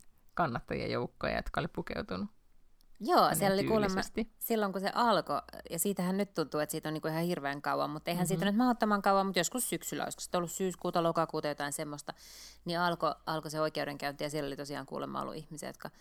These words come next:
Speaker 2: olivat siis pukeutuneet just musta-, mustaan pooloon ja johonkin semmoiseen ko-, blondiin nutturaan, jotta näyttäisivät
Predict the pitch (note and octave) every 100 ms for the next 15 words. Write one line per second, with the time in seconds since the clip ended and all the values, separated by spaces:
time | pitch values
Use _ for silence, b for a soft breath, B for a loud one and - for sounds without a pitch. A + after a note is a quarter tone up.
0 | b b E3 D#3 D#3+ F#3+ E3 D#3 C#3 C#3
1 | C3+ C3+ C#3 D3 C3+ - - D#3 - C#3
2 | C#3 - B2 - - E3 - D3 C#3 -
3 | - D#3+ E3+ - - - D#3 D3 C#3+ C#3
4 | D3+ D#3+ - F3+ F3 E3+ E3+ - F3 -
5 | D#3+ D3 D#3 D#3 E3 -